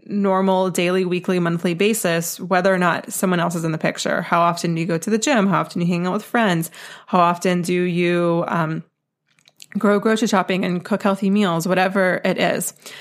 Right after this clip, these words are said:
And here's a way, just, you know, a quick little one-liner of something you can do to,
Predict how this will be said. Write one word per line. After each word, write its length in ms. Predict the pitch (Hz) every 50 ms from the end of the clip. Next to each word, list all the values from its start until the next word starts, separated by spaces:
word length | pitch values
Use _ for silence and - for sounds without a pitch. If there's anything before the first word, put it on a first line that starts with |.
| - - - - - -
And 140 | 233 233 240 -
here's 280 | 254 - 311 370 415
a 80 | 427 427
way, 320 | 320 269 247 220 214 214
just, 320 | 190 - 208 - - - - -
you 80 | - 220
know, 120 | 202 180
a 40 | 170
quick 260 | 175 - - 220 214
little 220 | 214 214 202 196 180
one-liner 480 | 180 180 180 175 170 170 170 165 165
of 180 | 160 160 165 - -
something 300 | - - 214 208 208 202
you 100 | 196 190
can 160 | - 214 190
do 320 | - - 180 170 170 170
to, 680 | 165 170 - - - 190 175 170 170 165 165 - - -